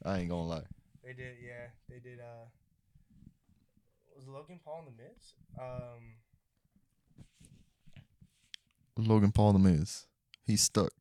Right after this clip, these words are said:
Speaker 1: He doesn't even know what he's thinking.
Speaker 2: I was trying to think of just how that, that finish was.
Speaker 1: So the finish was he punched The Miz
Speaker 2: Mm-hmm.
Speaker 1: with his hand, you know, the one that has the titanium rod or whatever the
Speaker 2: Yeah,
Speaker 1: hell.
Speaker 2: something like that.
Speaker 1: And so Miz was practically knocked out, and then he did, like,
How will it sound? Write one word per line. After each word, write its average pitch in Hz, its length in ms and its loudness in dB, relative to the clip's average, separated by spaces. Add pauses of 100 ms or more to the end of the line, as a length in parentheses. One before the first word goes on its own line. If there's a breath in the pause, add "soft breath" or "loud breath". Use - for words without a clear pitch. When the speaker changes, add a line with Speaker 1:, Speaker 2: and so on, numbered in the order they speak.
(320)
Speaker 1:
He 110 80 2
doesn't 101 240 4
even 101 140 6
know 104 100 4
what 104 100 4
he's 110 120 0
thinking. 107 340 -2 (320)
Speaker 2:
I 123 40 -20
was 117 140 -18
trying 127 140 -12
to 120 60 -14
think 117 200 -14
of 110 80 -20
just 117 200 -10
how 117 140 -6
that, 110 240 -10 (300)
that 110 180 -14
finish 117 380 -14
was. 117 380 -16 (400)
Speaker 1:
So 104 640 4
the 117 140 -2
finish 147 420 2
was 123 520 2 (840)
he 123 220 -10 (140)
punched - 580 -4 (120)
The 107 100 -6
Miz 107 600 -6 (220)
Speaker 2:
Mm-hmm. 139 360 -6
Speaker 1:
with 208 160 -8
his - 260 -10
hand, 101 460 -6
you 98 80 -8
know, 95 260 -6
the 90 100 -8
one 95 160 -6
that 98 100 -8
has 110 220 -10
the - 80 -12
titanium 110 760 -6
rod 95 420 -4
or 98 160 -6
whatever 98 200 0
the 139 80 4
Speaker 2:
Yeah, 139 240 6
Speaker 1:
hell. 101 100 4
Speaker 2:
something 135 400 0
like 131 160 0
that. 135 280 0
Speaker 1:
And 123 120 -4
so - 100 -2
Miz 156 200 2
was 117 100 -6
practically - 460 -12
knocked 98 280 -10
out, 95 160 -8
and 90 80 -8
then 98 140 -6
he 127 100 -6
did, 123 200 -8
like, 92 180 -10